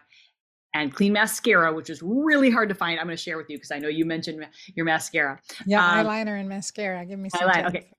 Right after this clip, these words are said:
Speaker 1: I mean, I will. I will share with you. And we vetted and all, and tried all these different brands. And so I put together a list of the ones that were my favorites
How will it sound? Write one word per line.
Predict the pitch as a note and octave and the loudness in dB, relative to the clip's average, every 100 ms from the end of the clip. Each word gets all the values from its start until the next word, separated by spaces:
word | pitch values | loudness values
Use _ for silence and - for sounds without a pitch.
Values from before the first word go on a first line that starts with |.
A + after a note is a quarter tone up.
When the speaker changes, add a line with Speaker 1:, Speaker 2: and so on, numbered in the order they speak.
| _ - | _ 0
Speaker 1:
I | G#3+ | 2
mean, | G#3+ A3+ | 4 4
I | G#3+ | 6
will. | A#3+ | 6
I | G3 F#3 | 4 0
will | F#3 | -4
share | G3 A#3+ A3+ | -2 -2 -2
with | A#3 | -2
you. | E3+ - - - | -6 -8 -12 0
And | A3+ G#3 | 4 6
we | C4 | 6
vetted | B3+ F#3+ A#3+ A3+ D#3 - _ - | 4 2 2 2 0 -6 _ -14
and | F#3+ - | -10 0
all, | A3 | 2
and | G#3+ G#3 | 2 -2
tried | - G#3 G#3+ - | -4 -10 -10 -10
all | - D#4 | -6 0
these | C4 D4 | 6 6
different | A#3+ B3+ A#3+ | 6 0 0
brands. | G#3+ G#3 G3 F3 | 0 -2 0 -4
And | F#3 | -4
so | G3+ F#3+ | -4 -2
I | G3 | -2
put | G3 B3 | -2 -6
together | G#3+ F#3 G3 G3 | -4 -2 -2 -2
a | |
list | E3 E3 F#3 - - _ - - | -4 -4 -6 -8 -16 _ -20 -2
of | F#3+ F3+ D#3+ | 0 0 0
the | F3+ | -4
ones | F3 F#3 F#3 | -4 -4 -2
that | F#3 | -4
were | F3 | -6
my | D#3 | -8
favorites | E3 - B3+ A#3 A#3 A3+ A3 | -8 -2 0 0 -2 -4 -8